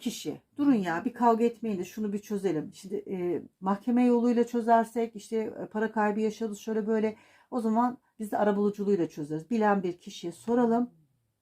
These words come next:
Üç vakte kadar arkadaşlar. Para kaybetmemek için herhalde hukuksal konuya gitmeyeceksiniz de bir arabulucu, hani avukatlar artık arabuluculuk da yapıyor ya, mahkemelerin yükünü hafifletmek için. Bir arabulucunun,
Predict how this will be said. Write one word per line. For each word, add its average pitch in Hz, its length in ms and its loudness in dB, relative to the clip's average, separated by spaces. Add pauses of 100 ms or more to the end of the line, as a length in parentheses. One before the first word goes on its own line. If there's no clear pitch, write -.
(200)
Üç 240 200 -6
vakte 196 280 -2
kadar 170 320 -4
arkadaşlar. 175 720 -6 (720)
Para 247 240 -2
kaybetmemek 220 640 -2
için 226 200 -12
herhalde 208 360 -2
hukuksal 226 520 -4
konuya 226 380 0
gitmeyeceksiniz 233 1040 0
de 165 160 -4 (340)
bir 269 180 2
arabulucu, 208 760 2
hani 165 140 -6
avukatlar 202 500 -2
artık 202 360 -2
arabuluculuk 202 640 -4
da 226 60 0
yapıyor 220 360 2
ya, 147 260 -2 (340)
mahkemelerin 180 540 -6
yükünü 180 340 -10
hafifletmek 175 800 -10
için. - 260 -14 (800)
Bir 294 180 0
arabulucunun, 208 1000 2